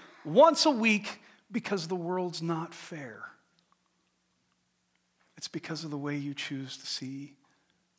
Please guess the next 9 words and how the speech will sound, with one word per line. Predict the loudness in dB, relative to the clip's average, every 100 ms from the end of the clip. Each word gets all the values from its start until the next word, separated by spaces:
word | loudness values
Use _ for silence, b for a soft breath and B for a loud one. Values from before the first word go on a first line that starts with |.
| -14
the | -10
world. | -10 -12 -16 _ _ _ _ _ _ _ b b
The | 0
world | 4 6
isn't | 6 4 0
fair, | -6 -8
by | -4 -4
the | -6
way. | -10 -14